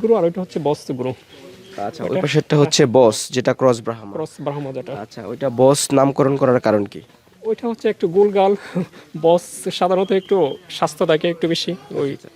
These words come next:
Speaker 2: সেই কারণে নাম
Speaker 1: একটু,
Speaker 2: দেওয়া
Speaker 1: হ্যাঁ।
Speaker 2: হয়েছে বস।
Speaker 1: বস।
Speaker 2: এটার নাম হাইট। হাইট তো
Speaker 1: হাইট।
Speaker 2: উচ্চতা
Speaker 1: উচ্চতা,
Speaker 2: বোঝায়।
Speaker 1: উচ্চতা দিক থেকে এটা বেশি, অনেক বেশি এটা।
Speaker 2: এটার উচ্চতাটা
Speaker 1: ষাট,
Speaker 2: কেমন হতে
Speaker 1: একষট্টি
Speaker 2: পারে?
Speaker 1: হবে।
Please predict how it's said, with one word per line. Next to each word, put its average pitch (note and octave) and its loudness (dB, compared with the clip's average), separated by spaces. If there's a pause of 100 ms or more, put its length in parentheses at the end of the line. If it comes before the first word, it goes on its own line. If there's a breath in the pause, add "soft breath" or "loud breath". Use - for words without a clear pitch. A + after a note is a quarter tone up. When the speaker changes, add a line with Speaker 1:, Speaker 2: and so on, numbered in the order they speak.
(420)
Speaker 2:
সেই C#3+ 0
কারণে C#3 0
নাম C3 -2
Speaker 1:
একটু, C3 0
Speaker 2:
দেওয়া - -
Speaker 1:
হ্যাঁ। B2+ 6
Speaker 2:
হয়েছে A#2+ 4
বস। A2+ 0 (280)
Speaker 1:
বস। - -14
Speaker 2:
এটার D3 -4
নাম D3+ 4
হাইট। C#3+ 2
হাইট D3 0
তো C#3+ -12
Speaker 1:
হাইট। D#3+ 2
Speaker 2:
উচ্চতা D#3+ 2
Speaker 1:
উচ্চতা, - -6
Speaker 2:
বোঝায়। E3+ -2
Speaker 1:
উচ্চতা A3 -2
দিক F#3+ -2
থেকে F3+ -2
এটা E3+ 0
বেশি, D#3+ -4
অনেক C#3+ -4
বেশি C#3+ -6
এটা। C3+ -8 (500)
Speaker 2:
এটার B2 -10
উচ্চতাটা B2 -10
Speaker 1:
ষাট, - -6
Speaker 2:
কেমন C3 4
হতে B2+ 2
Speaker 1:
একষট্টি C3 2
Speaker 2:
পারে? B2 2
Speaker 1:
হবে। B2+ -4